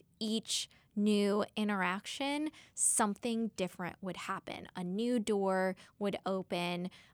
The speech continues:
a new story would be shared,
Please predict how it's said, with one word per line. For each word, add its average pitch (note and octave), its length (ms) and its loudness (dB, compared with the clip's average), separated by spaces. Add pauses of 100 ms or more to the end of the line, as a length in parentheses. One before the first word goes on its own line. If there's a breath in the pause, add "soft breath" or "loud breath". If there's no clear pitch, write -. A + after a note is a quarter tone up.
a G3+ 80 2
new G3+ 260 4
story G3+ 1040 4
would F#3+ 200 -2
be F#3+ 160 -4
shared, F3+ 720 -2